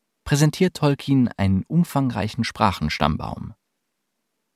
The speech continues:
Jedoch ist nicht zu allen Sprachen ein ausführliches Vokabular überliefert.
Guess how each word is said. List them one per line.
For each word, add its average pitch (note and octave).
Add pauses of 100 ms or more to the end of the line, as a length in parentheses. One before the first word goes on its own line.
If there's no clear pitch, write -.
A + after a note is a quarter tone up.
(680)
Jedoch G2+
ist G#2
nicht B2
zu -
allen A#2+
Sprachen F#2
ein F#2
ausführliches F#2
Vokabular F#2
überliefert. -